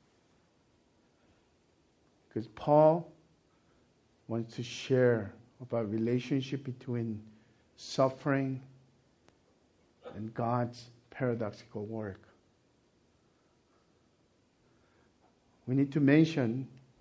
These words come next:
also that the Greek word parakaleo, uh, w-, w-, from which we get the word of the comforter, referring to the Holy Spirit,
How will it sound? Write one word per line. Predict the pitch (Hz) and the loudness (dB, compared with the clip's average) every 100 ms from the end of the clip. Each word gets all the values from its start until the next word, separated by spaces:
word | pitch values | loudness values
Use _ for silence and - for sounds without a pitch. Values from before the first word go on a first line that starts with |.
| - | -12
also | 123 131 - 135 | -6 -4 2 4
that | 131 123 120 - - - _ _ _ | 4 2 0 -8 -20 -20 _ _ _
the | 123 | -6
Greek | - 143 160 | 2 4 4
word | 156 151 147 143 135 - - _ _ _ _ _ _ _ _ _ - | 6 8 8 8 2 -12 -20 _ _ _ _ _ _ _ _ _ 2
parakaleo, | 180 175 165 - 160 147 147 165 160 123 95 82 - _ _ _ _ _ _ _ _ _ _ - | 6 6 4 2 4 6 8 8 8 6 2 -8 -16 _ _ _ _ _ _ _ _ _ _ -8
uh, | 131 120 117 117 113 - _ _ | -2 0 -2 -4 -10 -20 _ _
w-, | 139 135 117 170 | -8 -6 -4 -4
w-, | 165 170 - | -2 -4 -2
from | 220 233 | 2 4
which | 226 226 - | 4 2 -2
we | - 175 | -4 -2
get | 180 190 | 4 2
the | 170 | 4
word | 151 160 165 165 | 2 4 4 4
of | 151 151 - - _ _ _ _ - | 2 0 -12 -20 _ _ _ _ -2
the | |
comforter, | 139 - - 226 226 226 160 131 98 104 - - - - | -2 -2 -2 4 4 6 4 4 0 -6 -16 -20 -18 -2
referring | 143 147 170 160 147 | 2 4 8 8 6
to | 147 | 4
the | 131 | 0
Holy | 123 160 135 | 2 2 2
Spirit, | 117 - 147 117 | 0 2 4 2